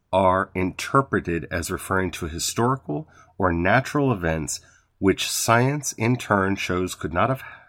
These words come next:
occurred, then you throw the whole thing out. The myth does not point to a fact. The myth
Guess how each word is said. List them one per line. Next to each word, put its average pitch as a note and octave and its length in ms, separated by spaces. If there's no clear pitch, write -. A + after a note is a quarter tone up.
occurred, - 800
then G2+ 520
you F#2+ 160
throw B2+ 600
the E2 80
whole G#2+ 240
thing F#2+ 480
out. - 400
The E2 140
myth G#2 600
does F#2+ 240
not A2+ 280
point A2+ 460
to F#2 120
a D2+ 120
fact. - 640
The G2+ 100
myth F#2 380